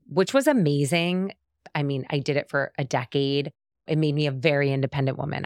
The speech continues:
I paid all my bills. I did all the things. I had savings because I was working all the time. So very grateful for that. It just got to the point where I, in fittings, it's so funny because I, you know, I keep in touch with a lot of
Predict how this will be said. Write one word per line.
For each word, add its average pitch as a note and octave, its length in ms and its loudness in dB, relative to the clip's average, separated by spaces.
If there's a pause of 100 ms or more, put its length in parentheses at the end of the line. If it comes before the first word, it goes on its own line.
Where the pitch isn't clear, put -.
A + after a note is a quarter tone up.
I C#3 100 -2
paid C#3+ 260 -2
all D#3+ 180 4
my A3 120 4
bills. G3 520 2
I D3+ 100 4
did C#3 160 -2
all C#3 240 2
the E3+ 100 0
things. D#3 460 -2
I C#3 80 -4
had B2 200 -6 (220)
savings F#3 760 2 (280)
because D3 320 0
I C3+ 160 2
was - 480 -6 (180)
working E3+ 460 0
all C#3+ 240 0
the D3 100 -2
time. G3+ 400 -4
So C#3+ 260 -4
very D#3 500 0
grateful C#3 420 -4
for C3 140 -6
that. D#3 300 -2
It D3+ 200 -4
just D3+ 340 -4 (420)
got F3 240 0
to E3 100 -6
the D#3 80 0
point G#3 400 -4
where D#3+ 320 -2
I, D#3 360 -2
in D3+ 180 -6 (100)
fittings, F#3 480 -4
it's - 180 -12
so D#3 120 -2
funny D3 260 -4
because - 320 -16 (100)
I, C#3+ 360 -4 (140)
you D#3+ 120 -6
know, C3+ 160 -4
I C#3 80 -2
keep - 240 -8
in C#3+ 60 -2
touch C3 260 -6
with - 100 -10
a - 60 -4
lot - 220 -2
of C3+ 100 -2